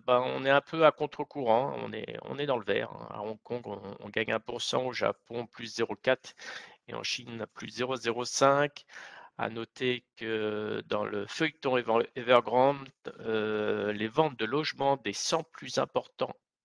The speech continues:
promoteurs immobiliers du pays ont chuté de trente-huit pour cent sur une année.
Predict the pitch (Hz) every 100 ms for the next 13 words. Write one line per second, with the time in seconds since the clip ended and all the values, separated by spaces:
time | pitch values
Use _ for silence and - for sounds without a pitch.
0 | - 147 135 135 131 120 - 135 135 131
1 | 127 123 117 - 127 123 156 - - -
2 | - - 98 - - - 151 - _ 113
3 | - - 160 - 123 - 131 151 165 175
4 | - 156 - _ 190 202 160 107